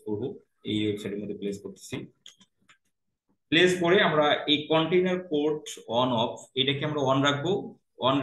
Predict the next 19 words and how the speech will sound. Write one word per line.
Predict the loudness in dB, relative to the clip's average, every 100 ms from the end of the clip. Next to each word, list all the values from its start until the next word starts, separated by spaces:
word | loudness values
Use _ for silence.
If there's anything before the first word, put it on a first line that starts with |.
| 0
রেখে | 0 0
আমরা | 0 2 2 0 -8 -4
safe | -2 -2
চেঞ্জ | -2 -6
করে | -6 -10
দেবো। | -12 -18 _ _ _ _ _ _ _ _ _ _ _ _ _ _ _ _ _ _ _ _ _ _ _ _ _ _ _ _ _ _ _ _
আচ্ছা, | -6 -6 -8 -16 _
safe | -2 0 0
চেঞ্জ | -2 -4
করে | 0 2
দেওয়ার | 2 2
পর | -2 -4 -6 -14 _ _ _ _ _ _ -2
আমরা | 2 4 6 4 2
চলে | 4
আসবো | 4 2 -2 0
integration | 0 0 0 -2 -2 -2
বাটনে, | -2 -2 -2 -4 -6
integration | -6 -2 0 0 -2
থেকে | -2 -2 0